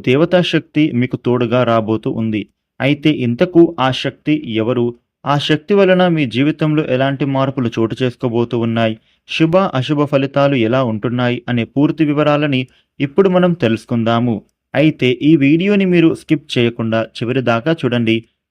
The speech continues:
అన్ని విషయాలు మీకైతే పూర్తిగా వివరంగా తెలుస్తాయి. ఇక వివరాల్లోకి వస్తే, రాశి చక్రంలో ఎనిమిదవ రాశి వృశ్చిక రాశి. ఈ వృశ్చిక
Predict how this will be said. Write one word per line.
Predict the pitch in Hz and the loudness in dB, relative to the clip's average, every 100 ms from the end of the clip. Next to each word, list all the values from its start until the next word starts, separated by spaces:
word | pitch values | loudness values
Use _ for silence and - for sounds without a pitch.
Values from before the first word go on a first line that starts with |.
| 113 | -4
అన్ని | 143 180 170 | 0 4 2
విషయాలు | 170 185 185 160 | 2 2 2 2
మీకైతే | 156 151 156 147 143 143 - - | -2 0 -2 0 -2 -2 -8 -4
పూర్తిగా | 127 127 123 110 123 117 | -4 -2 -4 -2 -4 -2
వివరంగా | 117 117 110 139 143 | -2 -2 -2 -4 0
తెలుస్తాయి. | 117 127 - 127 104 - _ _ _ - | 0 -2 0 0 0 -6 _ _ _ -8
ఇక | 135 127 | -2 0
వివరాల్లోకి | 123 151 151 143 139 131 | 2 2 2 0 0 -2
వస్తే, | 127 - 165 220 _ _ - | -2 0 0 -2 _ _ -4
రాశి | 120 147 - - | -2 -2 -2 -2
చక్రంలో | 170 170 165 147 156 123 | 0 0 0 0 -2 -2
ఎనిమిదవ | 113 135 139 139 135 | -2 0 2 2 2
రాశి | 131 156 170 113 | 0 -2 -2 0
వృశ్చిక | 113 - - 123 | -2 -4 -4 -2
రాశి. | 120 - 107 _ _ _ _ | -2 -2 -6 _ _ _ _
ఈ | 143 165 110 | 2 2 2
వృశ్చిక | 117 - | -2 0